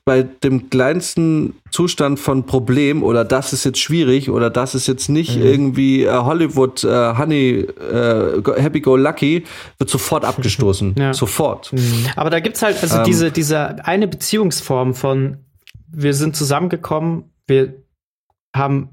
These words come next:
Speaker 3: richtig, richtige Scheißzeiten gehabt, aber wir haben's überstanden, wir haben uns wieder zusammengerafft und jetzt ist eigentlich alles gut und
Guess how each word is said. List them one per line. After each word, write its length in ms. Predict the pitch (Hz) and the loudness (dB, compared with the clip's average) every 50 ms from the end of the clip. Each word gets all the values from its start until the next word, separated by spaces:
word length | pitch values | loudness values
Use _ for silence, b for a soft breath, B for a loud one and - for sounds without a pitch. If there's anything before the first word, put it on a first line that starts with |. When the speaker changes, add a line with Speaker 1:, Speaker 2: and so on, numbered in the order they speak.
| - - - | -20 -12 -8
Speaker 3:
richtig, 480 | 147 135 151 - - - 170 156 - 165 | -4 -2 -2 -2 -2 -2 -4 -4 -4 -8
richtige 480 | 156 - 196 151 160 156 - 160 156 | -8 -6 -6 -4 -4 -4 -4 -4 -4
Scheißzeiten 680 | 143 - - 147 156 165 - - - 156 151 151 156 151 | -4 -2 -2 -2 -4 -4 -6 -6 -4 -4 -4 -4 -4 -4
gehabt, 340 | 147 143 147 156 156 - - | -2 -2 -2 -4 -6 -6 -4
aber 180 | 139 131 127 123 | -2 0 2 2
wir 120 | 127 123 | 2 0
haben's 240 | 139 151 147 - - | 0 -2 -2 -4 -2
überstanden, 500 | 147 135 127 - - 139 139 156 147 147 | -2 -2 -2 -2 -2 -2 -4 -4 -2 -2
wir 80 | 135 | -2
haben 80 | 131 135 | 0 0
uns 140 | 139 135 143 | 0 -2 -2
wieder 160 | 143 143 135 | -4 -4 -4
zusammengerafft 880 | - - 131 139 131 139 156 147 147 143 143 143 147 151 151 - - 208 | -4 -4 -2 -2 -2 0 -2 -2 -4 -4 -2 -4 -4 -4 -6 -10 -8 -4
und 180 | 143 127 120 | -2 0 0
jetzt 220 | 135 139 139 - 165 | 0 0 -2 -4 -8
ist 160 | 135 - - | -6 -4 -2
eigentlich 340 | 131 135 147 147 135 143 147 | -2 0 0 -2 -2 -2 -2
alles 280 | 139 131 131 - - - | 0 0 -2 -2 -4 -2
gut 260 | 160 175 190 185 - | 0 2 2 0 0
und 240 | 151 135 127 - | -2 -4 -4 -6